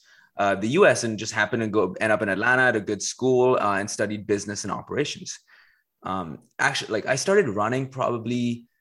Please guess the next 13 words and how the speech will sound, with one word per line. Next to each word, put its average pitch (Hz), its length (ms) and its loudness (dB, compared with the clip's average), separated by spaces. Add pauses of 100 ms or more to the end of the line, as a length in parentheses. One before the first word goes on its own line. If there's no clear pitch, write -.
(200)
on 117 100 -6
the 110 80 -6
second 123 640 0
last 110 360 0
year 104 120 0
of 104 80 -6
high 101 160 -6
school, 104 280 -4
right 107 320 2
before 107 260 0
I 104 60 4
left 95 340 -2
Dubai. 113 520 -4